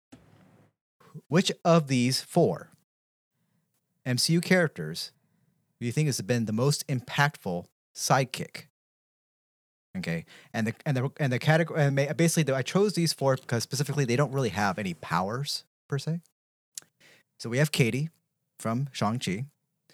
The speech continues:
We have Luis from Ant-Man. You have Ned from Spider-Man, and Korg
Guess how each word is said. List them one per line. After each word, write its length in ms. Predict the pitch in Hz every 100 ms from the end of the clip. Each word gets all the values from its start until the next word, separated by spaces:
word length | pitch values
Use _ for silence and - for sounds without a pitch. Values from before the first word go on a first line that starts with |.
| _ _ _ _ -
We 80 | 117
have 240 | 123 - _ _
Luis 540 | 104 127 151 143 - - _ _ _ _
from 240 | - 139
Ant-Man. 460 | 139 135 90 87 113 _ _ _ _ _ _ _ _ -
You 100 | 107
have 260 | 123 120 - -
Ned 400 | 110 127 110 123 _ _ _ -
from 120 | 104
Spider-Man, 640 | - 160 147 87 78 90 - _ _ _ _ _ _
and 280 | - 113 113
Korg 300 | - 156 80